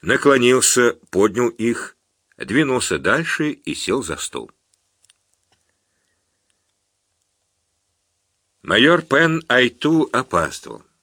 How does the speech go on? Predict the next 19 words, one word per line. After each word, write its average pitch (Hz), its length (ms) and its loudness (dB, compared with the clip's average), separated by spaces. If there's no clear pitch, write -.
Однако 175 440 0
он 156 220 2
всё 160 260 2
же 143 380 2
допил 101 520 -2
чай, 143 400 -2
и, 117 240 6
прежде 107 360 0
чем 101 240 0
уйти, 147 500 -2
свернул 98 480 -2
газеты. 65 480 -8
Он 104 200 2
прошагал 107 560 4
два 92 200 2
квартала 101 680 2
до 92 160 -2
своей 87 280 0
машины. 71 500 -6